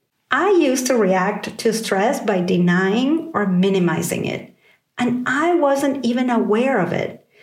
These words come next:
I didn't know that I was trying to run away from my experience of stress.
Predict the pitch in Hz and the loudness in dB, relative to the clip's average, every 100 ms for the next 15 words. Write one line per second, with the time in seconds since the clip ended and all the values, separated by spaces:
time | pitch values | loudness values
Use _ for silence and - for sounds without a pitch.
0 | _ _ _ 220 285 339 339 339 269 302 | _ _ _ -2 -2 0 2 2 2 2
1 | 254 196 196 208 - 202 247 262 - 214 | 2 0 0 -4 -4 0 0 0 -2 -2
2 | 214 180 175 185 233 233 175 170 - - | 0 -2 0 0 0 0 0 0 -2 -4
3 | 190 185 175 175 175 - 175 160 165 165 | -4 -2 -2 -2 -4 -6 -4 -4 -4 -6
4 | 165 - 180 - - 175 - - - - | -8 -6 -8 -6 -6 -6 -6 -10 -16 -18